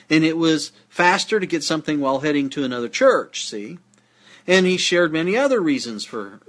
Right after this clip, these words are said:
his, uh, behavior, his Sabbath breaking. He then said it was not wrong to do. He told the elders this. It wasn't wrong to do, uh,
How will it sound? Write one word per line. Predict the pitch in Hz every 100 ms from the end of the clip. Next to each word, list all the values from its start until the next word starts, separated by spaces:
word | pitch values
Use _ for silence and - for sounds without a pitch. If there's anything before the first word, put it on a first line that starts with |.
| -
his, | 127 110 98 -
uh, | 147 95 - 113 -
behavior, | 131 113 123 110 127 233 226 _ _
his | 120 -
Sabbath | 127 110 101 -
breaking. | 95 92 - 113 214 _ _ _ _ - -
He | 196
then | 208 311
said | - 240
it | 208
was | 175 156
not | 175 170 - - -
wrong | 147 180 196
to | 185 214
do. | 269 339 247 - _ _
He | - 143
told | 151 151
the | 151
elders | 170 214 143
this. | - 92
It | 208
wasn't | 294 214
wrong | 139 123
to | 110
do, | 110 139 269 - _ _ _ _ _ _ _
uh, | 120 117 123